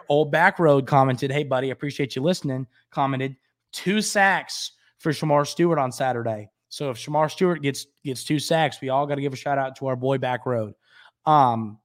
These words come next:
but, you know, I think that you gotta get pressure. This young defensive line has to get pressure against T V D, has to get pressure against this Mi-, Miami offensive line. You gotta get around them. You gotta get to the quarterback. If you're able to do that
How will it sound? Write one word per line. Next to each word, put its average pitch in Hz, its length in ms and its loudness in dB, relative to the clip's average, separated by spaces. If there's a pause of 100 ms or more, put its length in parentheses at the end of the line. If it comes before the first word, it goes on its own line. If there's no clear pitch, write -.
(720)
but, 135 480 -2 (380)
you 170 100 -2
know, 139 440 2
I 147 100 4
think 143 300 -2
that 131 400 2 (640)
you 143 160 -10
gotta 143 200 0
get 139 160 -6
pressure. 143 380 -2
This 120 220 -6
young 147 180 0
defensive 139 440 -2
line 139 260 0
has 139 460 -4
to 151 100 -12
get 135 240 -12
pressure 135 340 -6
against 123 260 -6
T 139 140 -6
V 123 160 -8
D, 120 280 -8 (260)
has 143 300 2
to - 60 -8
get 139 160 -4
pressure 135 300 -2
against 123 260 -6
this 127 140 -8
Mi-, 127 180 -8
Miami 123 360 -2
offensive 120 360 -4
line. 131 180 -2
You 117 40 -6
gotta 117 160 -4
get 113 80 -6
around 139 320 4
them. 202 140 4 (240)
You 131 100 -10
gotta 127 160 0
get 123 160 -8
to - 80 -16
the - 80 -16
quarterback. 175 580 4 (440)
If 156 180 -4
you're 180 220 2
able 214 260 6
to 277 80 6
do 233 200 6
that 120 340 0